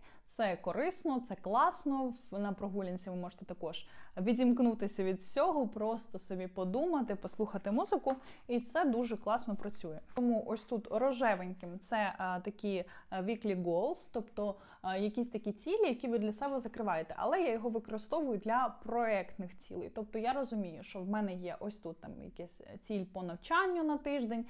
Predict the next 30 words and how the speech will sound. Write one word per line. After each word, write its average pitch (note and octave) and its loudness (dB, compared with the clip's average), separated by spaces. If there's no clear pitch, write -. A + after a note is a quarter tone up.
а, F#3+ -2
якась F#3+ -4
там F3+ -8
ціль F#3 -4
по A#3 0
роботі, G#3+ 0
по - -8
ще - -4
чомусь. B3 0
Тобто G#3+ -4
я G#3 4
розбиваю F#3 -2
це E3+ -12
там D#3+ -10
на, E3+ -4
а, E3 -6
тут E3+ -6
сім G4 -2
пунктів, D#4+ 0
але G3+ 0
ви G3+ 0
можете G3+ -4
використати F3+ -6
для F3+ -4
себе, F3+ -4
а, F3+ 2
і F#3 2
прописати, F#3+ -2
скільки A#3+ 0
ви F#3+ 0